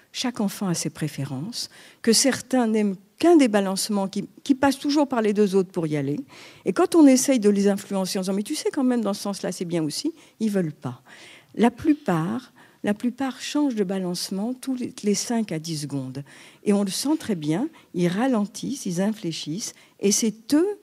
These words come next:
qui emmènent les trois grandes personnes, qui sont bougées jusque dans leurs pieds, dans le balancement qu'ils initient. Et une fois qu'un enfant a compris ça,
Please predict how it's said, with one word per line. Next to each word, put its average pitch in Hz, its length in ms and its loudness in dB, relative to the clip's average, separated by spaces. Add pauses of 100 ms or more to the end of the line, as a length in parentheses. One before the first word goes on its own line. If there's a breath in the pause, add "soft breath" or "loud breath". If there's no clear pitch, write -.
qui - 180 -2
emmènent 202 440 2
les 170 100 0
trois - 240 -6
grandes 180 240 -6
personnes, 165 520 -8 (340 loud breath)
qui 233 100 -2
sont 226 220 2
bougées 220 400 4
jusque 262 340 0
dans 196 180 0
leurs 165 240 -2
pieds, 220 400 -4 (300 loud breath)
dans 202 140 2
le 240 100 4
balancement 202 680 0 (180)
qu'ils 185 300 -2
initient. 151 580 -2 (560 loud breath)
Et 214 100 4
une 240 120 8
fois 381 240 0
qu'un 220 200 2
enfant 202 280 -2
a 190 80 -2
compris 247 380 -2
ça, 170 360 -6